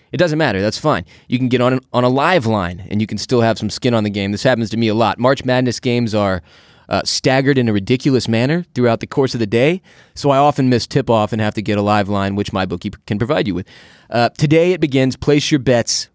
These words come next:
with MyBookie now before you miss out. They will actually match your deposit with a fifty percent bonus up to a thousand dollars.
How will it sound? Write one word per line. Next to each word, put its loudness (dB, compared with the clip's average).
with 0
MyBookie 0
now 0
before -4
you 2
miss 0
out. 0
They 4
will 4
actually 0
match 0
your 2
deposit 0
with 0
a 0
fifty -2
percent -2
bonus 2
up 2
to -2
a 2
thousand 0
dollars. 2